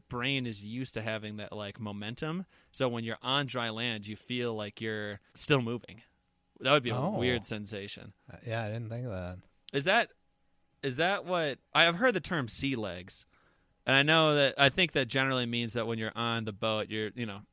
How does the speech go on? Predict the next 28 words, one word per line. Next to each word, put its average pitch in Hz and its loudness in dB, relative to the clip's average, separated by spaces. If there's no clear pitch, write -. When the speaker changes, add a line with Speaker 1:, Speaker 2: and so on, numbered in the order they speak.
Speaker 1:
able 120 2
to 113 -8
handle 117 -2
the 104 -8
wobble. 104 -6
Do 135 2
you, 160 2
can 156 0
you, 160 0
Speaker 2:
Yeah. 123 4
Speaker 1:
is 127 -4
the 123 -6
sea 180 -2
legs 165 0
mess 147 0
you 131 4
up 151 0
on, 113 -4
on 113 -6
land? 127 -6
Do 127 -4
you - 2
have 135 -2
to 135 -6
get 123 -2
land 127 -4
legs 165 -6
again? 175 -10